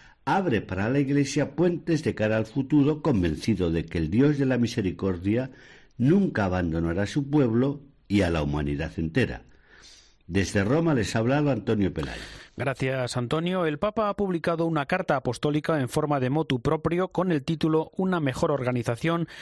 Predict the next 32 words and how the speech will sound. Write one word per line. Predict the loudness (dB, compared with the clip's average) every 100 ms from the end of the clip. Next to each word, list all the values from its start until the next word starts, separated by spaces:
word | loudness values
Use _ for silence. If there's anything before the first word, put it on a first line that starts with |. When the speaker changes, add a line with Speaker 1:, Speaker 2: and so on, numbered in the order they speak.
| -6
Speaker 2:
con | 0
la | 2
que | 0
establece | 0 0 0 0 0
un | 2
mayor | 2 2 0
control | 0 0 0 0 0
y |
vigilancia | -2 0 0 0 0 0
sobre | 0 0
las | 0 -2
actividades | -4 -2 0 0 0 0
económicas | -2 0 0 0 0 -2
y | -2
financieras | 0 0 0 0 0 0
de | -2
la | -2
Santa | -2 -2 -2
Sede. | -2 -2 -6 -12 -20 -20 -6
Además, | -2 0 0 0
concreta | -2 0 0 0 0
las | 0 0
funciones | -2 -2 -2 -2 -2
y |
competencias | -2 -2 0 -2 0 -2 0
de |
organismos | 0 0 0 0 -2 -2
como | -2 0
la | 0 0
Secretaría | -2 -2 -2 -2 0 0
de | 0
Estado | 0 0 0